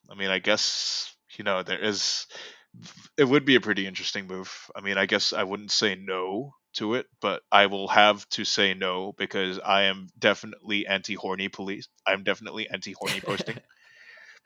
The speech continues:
Speaker 2: This
Speaker 1: And
Speaker 2: is a,
Speaker 1: I
Speaker 2: this is a Vol Cell podcast.
Speaker 1: Yeah, this is <laughs> sex is gross. Don't have it. Too many body fluids.
Speaker 2: <laughs>
Speaker 1: Too many
Speaker 2: This is
Speaker 1: smells.
Speaker 2: why we kicked Fernando off the show.
Speaker 1: Yeah. <laughs>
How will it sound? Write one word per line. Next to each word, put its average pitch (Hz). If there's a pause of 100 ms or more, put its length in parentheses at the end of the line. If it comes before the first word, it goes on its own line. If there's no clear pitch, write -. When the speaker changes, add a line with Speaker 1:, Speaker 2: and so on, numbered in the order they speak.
(340)
Speaker 2:
This 101
Speaker 1:
And 92
Speaker 2:
is 131
a, 127
Speaker 1:
I 104
Speaker 2:
this 101
is 120
a 110
Vol 110
Cell 110
podcast. 101 (260)
Speaker 1:
Yeah, 95
this 107
is 104 (500)
<laughs> -
sex -
is 113
gross. 101
Don't 113
have 92
it. 92 (120)
Too 123
many 110
body 95
fluids. - (200)
Speaker 2:
<laughs> -
Speaker 1:
Too -
many 113
Speaker 2:
This 110
is -
Speaker 1:
smells. 147
Speaker 2:
why 143
we 143
kicked 156
Fernando 120
off 107
the 120
show. - (160)
Speaker 1:
Yeah. 123 (260)
<laughs> 196